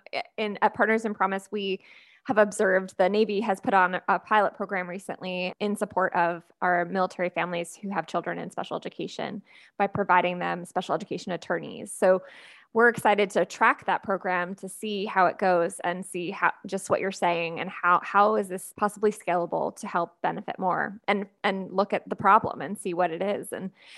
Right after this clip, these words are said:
you know, obviously <laughs> we, we know that they already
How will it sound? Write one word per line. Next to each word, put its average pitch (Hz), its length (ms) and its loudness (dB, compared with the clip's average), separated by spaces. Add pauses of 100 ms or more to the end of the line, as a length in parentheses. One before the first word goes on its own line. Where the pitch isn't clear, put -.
(260)
you 214 140 6
know, 190 80 10
obviously 214 500 6 (320)
<laughs> - 300 -14
we, 220 300 -2
we 233 180 4
know 208 160 10
that 202 160 0
they 180 140 6
already 175 280 -4